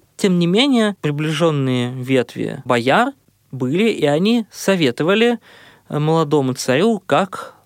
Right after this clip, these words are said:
собственно говоря, строить власть, ветвь власти и государственное правление.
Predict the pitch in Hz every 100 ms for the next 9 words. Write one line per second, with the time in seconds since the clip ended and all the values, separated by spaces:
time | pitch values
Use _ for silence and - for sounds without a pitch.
0 | _ _ - 156 - 123 123 123 156 147
1 | - - - 120 143 151 - - - _
2 | _ 123 120 165 - - - _ - _
3 | - 135 185 165 156 170 170 - - -
4 | 190 202 - - - 143 151 151 165 -
5 | 160 156 151 156 170 143 113 -